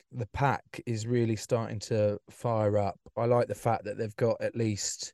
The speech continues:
four or five carriers, like, genuine out-and-out ball carriers in there now. It's just with the New Zealand team, you've got to get that balance between having those four or five carriers actually recognising that they need to do their graft and their work about the breakdown, because that'll be the key between the two teams.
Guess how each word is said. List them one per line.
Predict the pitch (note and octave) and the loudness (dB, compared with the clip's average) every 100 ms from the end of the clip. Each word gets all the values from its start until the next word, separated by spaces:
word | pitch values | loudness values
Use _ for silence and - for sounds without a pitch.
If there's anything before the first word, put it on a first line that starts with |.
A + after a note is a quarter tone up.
| - | -2
four | - C3 | 6 8
or | A#2 | 8
five | - A#2 G#2+ - | 6 4 4 2
carriers, | A#2 A2+ G#2+ G#2 | 2 4 2 0
like, | A2 G#2 | -2 -6
genuine | A2+ B2+ A#2 A2 G#2+ | 2 6 6 6 2
out-and-out | G#2+ G#2+ A2 A2 G#2+ - | 4 2 0 0 0 2
ball | A2+ G#2 | 0 2
carriers | A2+ G#2 G2+ F#2 | 2 4 4 0
in | A2 G#2+ | -4 0
there | G#2 G2 | 0 0
now. | G2 F#2+ F#2 - _ _ | 0 -2 -4 -10 _ _
It's | A#2+ G#2 - | 0 0 0
just | - A#2 - - - | 4 4 2 -8 -4
with | B2 A2 | -2 0
the | |
New | A2+ A2+ | 0 2
Zealand | G#2+ C3+ A#2+ A2 | 6 6 6 2
team, | A#2 A2+ | 0 -2
you've | A#2+ G#2+ | -2 0
got | B2+ B2 | 4 4
to | |
get | A2 A2 | 4 2
that | A2 A2 | 0 2
balance | A#2+ A2+ F#2+ | 2 2 -2
between | A2 - - A2+ A2 | -8 -8 -2 0 2
having | A#2 A2 | 2 2
those | G#2 - | 0 0
four | C3 A#2 | 0 2
or | G#2 | 2
five | - A2 G#2 G2 - | 2 4 4 0 -4
carriers | - C3+ A2+ G2+ A#2+ - - _ _ _ _ - | 4 6 8 6 4 0 -12 _ _ _ _ -4
actually | A#2 - - A2+ A2 A2 - | -4 -4 0 2 2 0 2
recognising | B2 A2+ A2 A2 G#2+ G#2 A2 G#2 - | 2 4 0 4 4 2 0 -4 0
that | A2 | 0
they | A#2+ A2+ | 4 4
need | A2+ G#2+ | 4 0
to | - | 2
do | A#2 | 2
their | G#2 G#2+ G#2 G2+ | 4 6 4 4
graft | - A2+ G#2+ G2 G#2+ | 4 4 6 2 0
and | G2+ | 0
their | |
work | G2+ A2 G#2 | 4 4 2
about | G#2 G2+ G2+ | 0 0 0
the | |
breakdown, | G2+ G2+ G#2 F#2+ F#2 | 0 0 0 -2 -2
because | G#2+ - F#2+ | -4 -2 0
that'll | G#2 G2+ | 0 0
be | G2+ | -2
the | F#2+ | -2
key | - G2+ G2 | -2 -2 -2
between | - - G#2 F#2+ | -6 -10 -6 -6
the | F#2 | -4
two | - G2 | 0 2
teams. | - G2+ F#2+ F#2 | 4 4 4 -2